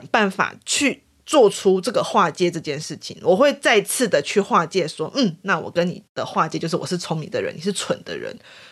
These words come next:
那我同时也会用我这套划界去伤害别人。例如说我可能去伤害其实阶级位置比我还要差，但是比我还要不会念书的人，我也去这样去划界，然后去伤害他。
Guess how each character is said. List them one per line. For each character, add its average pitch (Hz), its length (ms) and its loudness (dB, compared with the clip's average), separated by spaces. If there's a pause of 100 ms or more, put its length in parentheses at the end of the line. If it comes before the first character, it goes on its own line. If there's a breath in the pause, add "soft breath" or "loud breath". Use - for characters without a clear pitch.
(180 loud breath)
那 240 220 2 (240 loud breath)
我 175 120 4
同 196 200 2
时 202 120 4
也 - 60 4
会 196 120 4
用 220 120 6
我 151 120 2
这 185 160 0
套 175 180 2
划 165 280 0
界 156 180 -2
去 - 140 -4
伤 170 280 -2
害 170 320 -2 (100)
别 80 220 -6
人。 69 180 -12 (120)
例 220 80 -2
如 175 240 2
说 175 200 0
我 190 60 6
可 196 140 -4
能 - 100 -8
去 180 140 -2
伤 170 240 -4
害 180 260 0 (420 loud breath)
其 233 280 2
实 196 240 0
阶 233 260 2
级 175 380 -6
位 202 180 8
置 175 200 -4
比 165 180 -4
我 156 80 2
还 143 160 -2
要 165 160 2
差， 151 300 -4
但 196 140 4
是 185 200 -4
比 180 160 2
我 170 60 6
还 156 100 -2
要 151 100 0
不 151 140 -8
会 170 140 -4
念 165 180 -6
书 151 180 -10
的 110 140 -8
人， 69 180 -14
我 190 140 8
也 - 80 2
去 190 220 -4
这 185 160 0
样 170 100 2
去 160 140 -8
划 165 260 -4
界， - 260 -12
然 - 60 -16
后 156 60 -10
去 160 100 -6
伤 - 200 -12
害 - 280 -10
他。 - 100 -20